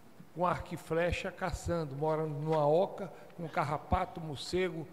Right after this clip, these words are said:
mosquito. Ele quer as melhorias do homem branco. Ela chama homem não índio. Sem perder sua cultura.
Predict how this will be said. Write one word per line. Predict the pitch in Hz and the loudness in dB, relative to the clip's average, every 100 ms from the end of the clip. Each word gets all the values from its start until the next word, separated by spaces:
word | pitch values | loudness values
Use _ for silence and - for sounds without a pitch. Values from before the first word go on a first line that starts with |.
| - - 190 | -16 -14 -6
mosquito. | 170 - - 190 196 - - - - - - - - - - | -4 -4 -2 0 0 0 -12 -12 -18 -20 -20 -20 -20 -6 2
Ele | 196 202 | 2 2
quer | - - 202 233 269 226 - - - - - | -6 0 4 4 0 -6 -14 -18 -20 -18 -6
as | 175 147 139 | -2 -2 -2
melhorias | 202 202 185 170 214 233 170 | -2 2 2 2 2 0 0
do | 165 196 | -2 0
homem | 202 220 233 220 | 2 2 -2 0
branco. | 151 175 196 190 - - - - - - - | 4 6 6 2 -4 -6 -10 -18 -20 -20 -6
Ela | 160 151 | -2 0
chama | - 180 185 | 0 0 2
homem | 175 196 196 180 | 2 2 2 2
não | 190 208 185 | 2 2 0
índio. | 185 160 131 110 - - - - - - - - - - - - - | -2 -2 -4 -6 -10 -16 -20 -20 -20 -20 -20 -20 -20 -20 -20 -20 -4
Sem | - - 311 | 6 8 8
perder | - 254 254 277 | 6 6 6 4
sua | - 285 | 4 2
cultura. | 285 269 220 226 180 117 | 2 0 2 4 4 0